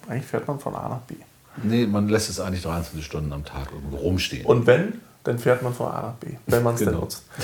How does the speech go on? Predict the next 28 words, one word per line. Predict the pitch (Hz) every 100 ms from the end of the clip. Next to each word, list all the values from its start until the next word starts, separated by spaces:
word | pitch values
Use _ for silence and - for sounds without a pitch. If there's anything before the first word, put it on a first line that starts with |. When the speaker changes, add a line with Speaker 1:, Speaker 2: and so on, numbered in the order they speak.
| - -
Speaker 1:
So | - 120
ein | 113
Fernseher, | 143 170 131 120 190
den | 202 123
macht | 147 -
man | 151 -
auch | - -
wesentlich | 160 226 208 175 160
weniger, | 156 175 143
nutzt | 143 156
man | 147 139
wesentlich | 160 160 151 123
weniger | 147 139 -
als | -
ein | 123
Handy. | 131 113
Also | 107
ich |
will | 135
jetzt | 135
gar | 127
nicht | 135 131 -
das | 110 -
Handy | 120 131 131 120
und | 120 113 - -
den | 120 117
Massenverbrauch | 123 127 117 - 117
da | - 113